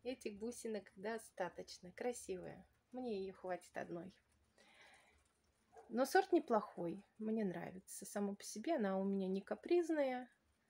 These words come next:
Э, достаточно хорошо кустится, если приложить усилия, там пару раз её обрезать, то вообще замечательная. Таира Любовь Орлова. Ну, конечно, ей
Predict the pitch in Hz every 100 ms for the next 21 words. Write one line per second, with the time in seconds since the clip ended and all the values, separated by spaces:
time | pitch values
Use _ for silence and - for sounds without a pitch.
0 | _ _ _ _ _ _ _ _ _ 208
1 | 196 185 220 - 208 - 208 196 196 -
2 | 196 220 - - 349 - 285 269 254 254
3 | - 240 233 233 233 - 226 - 226 214
4 | 202 196 - 202 196 208 202 202 202 -
5 | 196 202 190 196 202 190 190 - - -
6 | - - 247 226 - 220 202 196 - 185
7 | - 190 196 - _ _ _ _ _ _
8 | _ - - - - _ 254 247 220 208
9 | 208 196 196 190 190 180 180 165 185 -
10 | _ _ _ _ - - - - _ 247
11 | 247 240 220 - 220 220 208 202